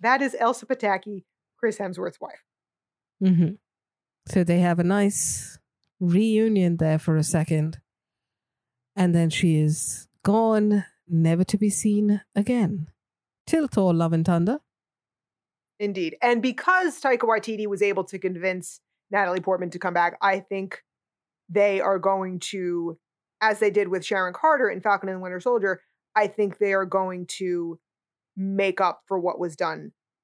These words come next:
Speaker 1: to Jane.
Speaker 2: Oh,
Speaker 1: And
Speaker 2: absolutely. Yes.
Speaker 1: Oh, it's over. Do you promise me we will never have to watch this movie again?
Speaker 2: Well, I certainly will not be watching this movie again.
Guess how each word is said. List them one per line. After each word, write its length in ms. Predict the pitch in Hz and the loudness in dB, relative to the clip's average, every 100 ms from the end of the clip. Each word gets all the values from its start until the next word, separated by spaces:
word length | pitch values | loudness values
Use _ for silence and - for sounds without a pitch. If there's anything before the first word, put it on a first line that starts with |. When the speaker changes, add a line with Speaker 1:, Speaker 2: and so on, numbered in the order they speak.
| _ | _
Speaker 1:
to 140 | - 175 | -14 -10
Jane. 180 | - - _ _ _ _ _ _ _ _ 254 | -10 -12 _ _ _ _ _ _ _ _ 0
Speaker 2:
Oh, 160 | 247 | 2
Speaker 1:
And 100 | 208 | 2
Speaker 2:
absolutely. 800 | 202 - 190 170 170 160 - - _ - | -2 0 0 2 2 0 -6 -14 _ -4
Yes. 460 | 165 - - - _ _ _ _ _ _ _ _ _ _ _ 339 | -4 -4 -10 -12 _ _ _ _ _ _ _ _ _ _ _ 4
Speaker 1:
Oh, 260 | 381 - - - _ _ _ _ _ - | 4 4 -6 -16 _ _ _ _ _ -2
it's 260 | 294 294 - | -2 -2 -2
over. 480 | 254 277 196 - - _ | 2 2 -2 -10 -12 _
Do 100 | - | -4
you 140 | 262 311 | 0 0
promise 560 | 311 320 320 320 320 | 0 0 2 0 -4
me 200 | 311 311 302 - | -2 0 -2 -2
we 100 | 269 | -2
will 160 | 233 226 | -2 0
never 280 | 247 240 | 0 2
have 220 | 233 233 233 | 2 0 0
to 100 | 208 | -2
watch 320 | 214 214 - | -2 -2 -10
this 160 | 185 - | -18 -10
movie 300 | 220 196 214 | -8 -6 -8
again? 340 | 180 202 180 - _ _ _ _ _ _ _ _ _ - | -4 -2 -4 -8 _ _ _ _ _ _ _ _ _ -2
Speaker 2:
Well, 200 | 226 226 | 0 0
I 180 | 214 320 | 0 0
certainly 460 | - 262 233 196 180 | 2 0 0 0 0
will 120 | 170 | 2
not 220 | 170 160 | 0 0
be 120 | 170 | 0
watching 360 | 156 151 - 151 | 0 0 0 0
this 180 | 151 170 | 0 2
movie 320 | 160 151 151 | 2 2 2
again. 340 | 147 165 202 | 2 0 -2